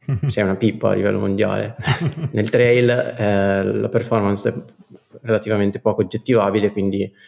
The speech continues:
Speaker 2: ce la si può raccontare un po' di più. Adesso con,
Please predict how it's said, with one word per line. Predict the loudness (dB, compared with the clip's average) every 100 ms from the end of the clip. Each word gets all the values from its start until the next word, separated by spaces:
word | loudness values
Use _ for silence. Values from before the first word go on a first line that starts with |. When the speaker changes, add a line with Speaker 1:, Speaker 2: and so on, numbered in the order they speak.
| -20 -20 _ -20 _ _ -6
Speaker 2:
ce | -2
la |
si | 0
può | 0
raccontare | 0 2 2 2
un | 2
po' | 0
di | -2
più. | 0 2 2
Adesso | 0 0 0 2 2 2 -2 -12 -20 -20 -20
con, | _ 0